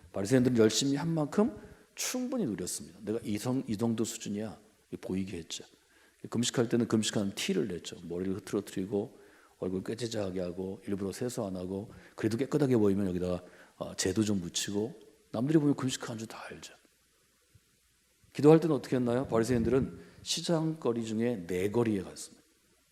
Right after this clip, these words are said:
사방팔방으로 내가 기도하는 걸 많은 사람들이 봐야 되니까요. 거기서 손을 들고 하늘을 향해 기도했다는 거죠. 헌금할 때는 어떻게 했나요?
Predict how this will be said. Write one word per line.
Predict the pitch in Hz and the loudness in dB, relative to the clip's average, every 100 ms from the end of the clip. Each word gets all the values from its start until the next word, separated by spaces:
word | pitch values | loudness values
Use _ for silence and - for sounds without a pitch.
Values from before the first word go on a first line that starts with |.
| _ _ - - _ | _ _ -20 -20 _
사방팔방으로 | - 156 165 160 180 170 156 | -2 0 2 2 2 4 4
내가 | 120 113 | 4 4
기도하는 | 110 107 107 | 2 0 0
걸 | 95 | -4
많은 | - - | -6 -6
사람들이 | 104 123 107 95 | -2 -2 -2 -4
봐야 | - 87 | -4 -2
되니까요. | 92 87 80 - - _ _ _ _ | -2 -4 -6 -16 -20 _ _ _ _
거기서 | - 101 101 | -6 -4 -2
손을 | - 156 151 | 0 0 2
들고 | 120 123 139 - | 0 2 0 -4
하늘을 | - 151 131 | -6 -2 -2
향해 | 104 120 247 - - - | -2 -2 -2 -6 -20 -16
기도했다는 | - 80 90 - 85 82 | -8 -4 -4 -4 -6 -6
거죠. | - - - _ _ _ _ _ _ _ _ _ _ _ _ | -10 -12 -16 _ _ _ _ _ _ _ _ _ _ _ _
헌금할 | 170 208 208 | 2 6 6
때는 | 190 139 | 8 6
어떻게 | 107 - | 6 4
했나요? | 101 87 | 2 0